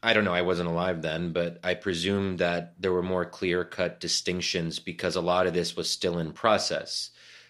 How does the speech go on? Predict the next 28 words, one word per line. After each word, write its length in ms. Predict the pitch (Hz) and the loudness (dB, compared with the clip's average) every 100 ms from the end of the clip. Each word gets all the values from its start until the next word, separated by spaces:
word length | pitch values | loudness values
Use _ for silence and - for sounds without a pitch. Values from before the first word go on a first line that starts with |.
| - | -4
There 120 | 101 | 2
were 80 | 101 | 2
still 260 | 98 117 98 | 4 2 2
big 360 | 82 104 95 | 2 2 2
scientific 760 | - 104 92 90 85 92 - 87 | 2 2 2 0 -2 -6 -6 -6
questions 960 | - 92 82 - 87 85 82 78 - - _ _ - - _ _ _ - - | 0 0 0 -2 -2 0 -2 -2 -6 -6 _ _ -20 -20 _ _ _ -20 -2
that 600 | 98 87 85 85 - - - _ - | 2 4 4 2 -2 -10 -10 _ -16
were 800 | 87 90 92 87 87 87 85 - _ _ _ _ _ - | -6 0 2 4 2 2 -2 -8 _ _ _ _ _ -2
unresolved. 920 | 104 95 92 85 110 101 82 80 90 | 0 2 0 4 6 6 4 0 -2
I 40 | |
mean, 140 | 90 90 | 0 -2
if 100 | 85 | -2
we 60 | 92 | 0
go 140 | 101 | 2
back 300 | 87 95 87 | 4 2 2
further, 560 | - 110 101 90 92 107 | 0 2 4 4 2 0
you 140 | 101 | -2
know, 320 | 90 87 90 85 | -2 -2 -4 -8
there 140 | 90 90 | -4 -2
was 100 | 85 | -2
a 60 | |
time 300 | 85 90 87 | -2 0 0
when 160 | 87 85 | 0 -2
people 440 | 85 92 - 90 | -4 -8 -2 -2
didn't 360 | 85 87 87 85 | -2 -2 -4 -4
think 240 | 90 85 85 | -4 -4 -4
the 120 | 82 | -4
Earth 460 | 90 90 82 - | 0 0 -2 -12